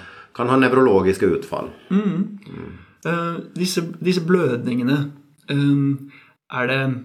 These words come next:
Speaker 2: er det sånn, eh, siden du nevnte jo tidligere på en måte at Ullevål har de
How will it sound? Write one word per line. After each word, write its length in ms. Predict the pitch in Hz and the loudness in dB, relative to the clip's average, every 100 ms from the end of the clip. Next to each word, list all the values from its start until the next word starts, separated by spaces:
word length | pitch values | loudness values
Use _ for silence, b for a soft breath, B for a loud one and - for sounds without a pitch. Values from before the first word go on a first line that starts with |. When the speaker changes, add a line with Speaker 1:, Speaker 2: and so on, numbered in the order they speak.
| - _ b b b _ _ _ _ _ _ _ | -14 _ b b b _ _ _ _ _ _ _
Speaker 2:
er 120 | 131 | -2
det 140 | 131 135 | 0 0
sånn, 400 | 135 131 131 131 | 0 -2 0 0
eh, 300 | 127 127 127 | 0 -2 -2
siden 560 | 127 147 135 135 127 - | -2 0 2 0 -2 -2
du 120 | 143 | 0
nevnte 240 | 147 139 135 | 2 2 0
jo 60 | |
tidligere 340 | 135 143 127 123 | 0 0 0 -2
på 60 | 131 | -4
en 80 | |
måte 160 | 127 131 | -6 -8
at 140 | 131 143 | -4 2
Ullevål 540 | 143 131 123 143 156 | 2 2 0 2 2
har 80 | 131 | 0
de 140 | 123 | 0